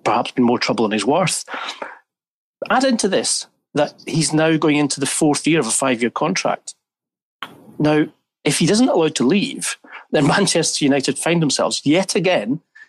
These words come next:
in a position of having a player who's unhappy and therefore is he gonna play well or not,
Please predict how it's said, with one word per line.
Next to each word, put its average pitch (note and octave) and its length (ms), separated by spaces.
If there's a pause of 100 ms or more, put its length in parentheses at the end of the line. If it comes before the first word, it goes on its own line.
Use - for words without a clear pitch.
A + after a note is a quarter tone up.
(120)
in C3+ 80
a A#2 40
position C#3 280
of C3 80
having B2+ 280
a B2+ 40
player D3+ 480 (540)
who's B2 160
unhappy F3+ 720 (360)
and A2+ 160
therefore A2+ 440
is A2+ 60
he A#2+ 60
gonna A2+ 120
play C3+ 200
well A#2 260
or A2 60
not, E3+ 320